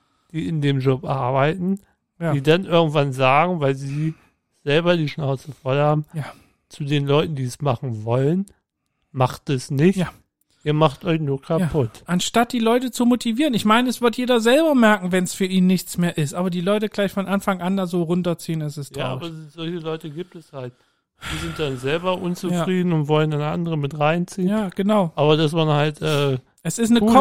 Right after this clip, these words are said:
Speaker 2: Kopfsache.
Speaker 1: Erlebnisse haben
Speaker 2: Es
Speaker 1: kann
Speaker 2: ist eine Kopfsache.
Speaker 1: und tolle Sachen.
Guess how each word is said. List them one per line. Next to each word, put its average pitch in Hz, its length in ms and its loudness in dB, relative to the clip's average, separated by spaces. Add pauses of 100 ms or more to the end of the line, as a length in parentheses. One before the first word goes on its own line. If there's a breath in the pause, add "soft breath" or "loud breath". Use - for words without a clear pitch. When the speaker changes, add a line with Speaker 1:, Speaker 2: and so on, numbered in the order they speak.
Speaker 2:
Kopfsache. - 60 2
Speaker 1:
Erlebnisse 180 800 4
haben 156 280 0
Speaker 2:
Es 185 120 0
Speaker 1:
kann 156 120 4
Speaker 2:
ist 156 120 2
eine 220 100 2
Kopfsache. 185 680 0
Speaker 1:
und 147 180 0
tolle 165 320 2
Sachen. 151 480 0